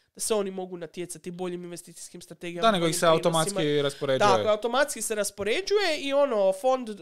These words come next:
Speaker 1: fondu kapne osoba jedna,
Speaker 2: Da,
Speaker 1: druga,
Speaker 2: da.
Speaker 1: treća.
Speaker 2: Jedan u A Z,
Speaker 1: Da,
Speaker 2: jedan u
Speaker 1: jedan u
Speaker 2: P V Z.
Speaker 1: A Z, tako je, a pošto su ljudi pasivizirani po pitanju izboru toga, e, izboru, dakle, fonda, e, onda zapravo fond nema apsolutno nikakav, e, pritisak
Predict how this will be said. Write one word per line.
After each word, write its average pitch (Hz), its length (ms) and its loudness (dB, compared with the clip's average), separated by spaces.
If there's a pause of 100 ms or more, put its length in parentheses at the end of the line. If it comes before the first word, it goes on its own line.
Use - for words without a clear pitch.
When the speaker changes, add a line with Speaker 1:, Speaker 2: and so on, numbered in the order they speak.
Speaker 1:
fondu 233 360 -6
kapne 202 600 -2
osoba 165 600 -10
jedna, 196 380 -8
Speaker 2:
Da, 120 120 2
Speaker 1:
druga, 143 200 -2
Speaker 2:
da. 110 120 -4
Speaker 1:
treća. - 340 -2 (100)
Speaker 2:
Jedan 135 260 4
u 117 100 0
A 110 120 2
Z, 107 80 -8
Speaker 1:
Da, 147 140 0
Speaker 2:
jedan 120 220 2
u - 100 2
Speaker 1:
jedan - 140 0
u - 40 2
Speaker 2:
P - 40 2
V - 80 0
Z. 131 40 0
Speaker 1:
A 254 60 0
Z, 240 100 -2
tako 233 400 -2
je, 427 320 -2
a 262 240 2 (160)
pošto 233 280 -6
su - 160 -6
ljudi 269 260 -8
pasivizirani 202 920 -6
po 185 120 -10
pitanju 180 460 -12
izboru 180 380 -16
toga, 381 420 -8 (460)
e, - 80 -10 (380)
izboru, 208 680 -10
dakle, 180 300 -12
fonda, 370 520 -4 (280)
e, - 140 -8 (140)
onda 285 260 -8
zapravo 262 520 -4
fond 269 320 -6
nema 247 340 -6
apsolutno 240 560 -12
nikakav, 214 680 -6
e, 202 40 -14 (560)
pritisak 185 640 -12